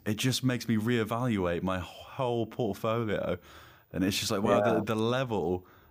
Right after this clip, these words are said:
Speaker 1: of, of talent is just through the roof these days.
Speaker 2: It, oh, completely. Yeah, you learn a lot from those guys.
Speaker 1: Mm.
Speaker 2: Um, it, it's amazing. But, you know, even at Ravensbourne and, and kind of everything that I've done,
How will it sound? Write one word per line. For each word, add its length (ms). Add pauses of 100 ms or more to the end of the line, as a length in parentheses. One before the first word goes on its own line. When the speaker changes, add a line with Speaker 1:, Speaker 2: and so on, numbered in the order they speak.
(140)
Speaker 1:
of, 480
of 220
talent 560
is 420
just 420 (340)
through 200
the 100
roof 440 (180)
these 220
days. 460
Speaker 2:
It, 120 (480)
oh, 240
completely. 600
Yeah, 160
you 200
learn 220
a 60
lot 220
from 120
those 240
guys. 440
Speaker 1:
Mm. 180
Speaker 2:
Um, 360
it, 100 (100)
it's 180
amazing. 480 (200)
But, 220
you 80
know, 140
even 180
at 140
Ravensbourne 920
and, 120 (400)
and 180 (140)
kind 220
of 60
everything 420
that 120
I've 180
done, 300